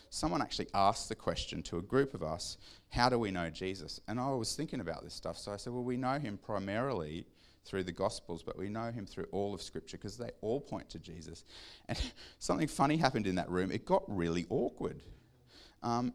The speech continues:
because I think even practicing Christians sometimes, maybe particularly in our movement, aren't necessarily accustomed to thinking about the primary revelation that we have of Christ in the twenty-first century comes through Scripture.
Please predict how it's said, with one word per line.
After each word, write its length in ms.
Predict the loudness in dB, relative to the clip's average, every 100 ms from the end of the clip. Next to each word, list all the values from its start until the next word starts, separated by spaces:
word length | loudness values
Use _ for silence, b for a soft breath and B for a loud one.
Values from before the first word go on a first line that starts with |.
| -4
because 440 | -4 -2 -2 -2 -6
I 100 | -8
think 280 | -2 -2 -2 -2
even 320 | 0 0 0
practicing 580 | -2 -4 -4 -8 -6 -4
Christians 560 | -4 -4 -6 -4 -4
sometimes, 720 | -6 -8 -6 -8 -6 -6 -10 B B B
maybe 220 | -4 -2
particularly 580 | -2 -2 -2 0 2 2
in 120 | 2
our 80 | 0
movement, 380 | 0 0 -2 -2
aren't 260 | 0 0 0 -6
necessarily 540 | -6 -4 -4 -2 2 0
accustomed 580 | 2 -2 -2 -4 -6 -6
to 160 | -12
thinking 400 | -8 -6 -6 -8 b b b b -2
about 460 | 0 2 2 0 -6 b b -12
the 60 |
primary 760 | -10 2 4 6 6 6 6 6
revelation 640 | 6 6 6 6 2 -2
that 100 | 0
we 160 | 0
have 220 | 2 0 -2
of 160 | -10
Christ 420 | -4 -2 -2 -6
in 80 | -6
the 60 | -6
twenty-first 580 | -6 -6 -6 -8 -8 -8
century 480 | -8 -8 -8 -8 -12 _ -6
comes 380 | -4 -4 -6 -4
through 200 | -4 -4
Scripture. 600 | -6 -6 -6 -10 -10